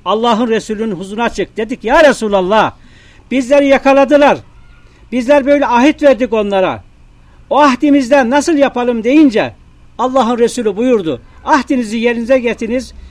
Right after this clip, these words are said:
yegane bize yardım eden Allah'tır." diye buyurdu.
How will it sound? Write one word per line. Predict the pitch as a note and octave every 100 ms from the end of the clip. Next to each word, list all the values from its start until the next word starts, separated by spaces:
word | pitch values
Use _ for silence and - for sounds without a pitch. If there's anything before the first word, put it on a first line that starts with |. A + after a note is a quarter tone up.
| - -
yegane | C#3 G3 G#3+ G#3 G3
bize | F#3+ F3+
yardım | F#3 F#3 F#3 F#3+ G#3+
eden | E3 E3
Allah'tır." | D3+ E3 D3+ F#3 - F3+
diye | D3 D3 C3
buyurdu. | B2 A2 G#2